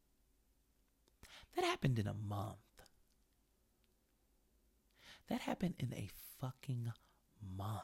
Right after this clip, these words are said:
The vote was fifty-two to forty-eight. All Democrats opposed.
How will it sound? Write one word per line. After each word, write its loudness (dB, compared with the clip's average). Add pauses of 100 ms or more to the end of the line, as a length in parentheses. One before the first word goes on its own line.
(3000)
The 6
vote 10
was 8
fifty-two 6
to 4
forty-eight. 0 (1400)
All 12
Democrats 6
opposed. -4